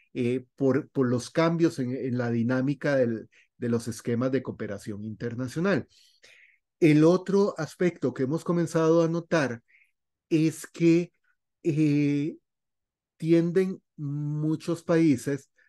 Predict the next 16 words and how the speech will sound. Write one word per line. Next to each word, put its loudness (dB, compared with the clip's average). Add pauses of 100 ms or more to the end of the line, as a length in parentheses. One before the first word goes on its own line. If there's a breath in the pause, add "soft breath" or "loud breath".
(400)
a, -4 (240)
cooperantes 0
a -10
buscar -4 (400 soft breath)
esquemas 0 (360)
que 0
no 0
estén -2
dirigidos -2
a -6
una -4
sola -6 (140)
área 0
es-, -8 (180)
demasiado 2
específica, -8